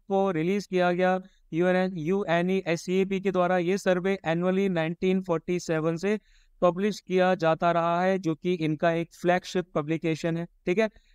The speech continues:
आ, इनका हेडक्वार्टर आ जाता है बैंकॉक यानी कि थाईलैंड में। नाइनटीन फ़ोर्टी सेवन में इसको ई सी ए एफ ई, Economic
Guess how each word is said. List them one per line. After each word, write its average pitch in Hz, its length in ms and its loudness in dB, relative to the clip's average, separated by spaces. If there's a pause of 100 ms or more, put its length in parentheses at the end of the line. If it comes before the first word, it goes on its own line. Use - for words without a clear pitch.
(120)
आ, 147 260 0
इनका 170 380 2
हेडक्वार्टर 190 520 0
आ 170 140 2
जाता 170 380 0
है 185 220 0 (140)
बैंकॉक 175 720 2
यानी 151 260 -2
कि 147 160 -4
थाईलैंड 180 500 0
में। 185 280 -2 (260)
नाइनटीन 190 380 -2
फ़ोर्टी 180 300 0
सेवन 165 320 0
में 190 240 0
इसको 196 460 -2 (120)
ई 214 220 -2
सी 202 460 -2
ए 196 280 0
एफ 160 240 -2
ई, 120 140 -6 (840)
Economic 220 560 0